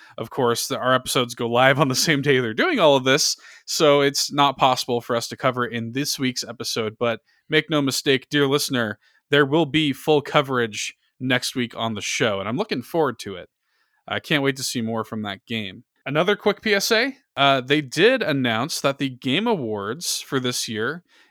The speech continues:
is going to be happening on December tenth,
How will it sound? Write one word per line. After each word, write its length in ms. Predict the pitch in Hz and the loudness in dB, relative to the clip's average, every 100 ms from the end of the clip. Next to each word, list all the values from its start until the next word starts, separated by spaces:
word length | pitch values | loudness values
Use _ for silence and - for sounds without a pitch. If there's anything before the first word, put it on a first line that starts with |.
| _ | _
is 140 | 143 147 | -6 -2
going 160 | 165 | 0
to 80 | 180 | 0
be 80 | 190 | -2
happening 460 | 175 123 135 143 123 | 0 0 0 -2 -2
on 160 | 123 | -2
December 680 | 123 - 147 165 190 196 190 | -2 -2 0 0 -2 -4 -6
tenth, 580 | - - 196 135 - - | -12 0 0 0 -6 -20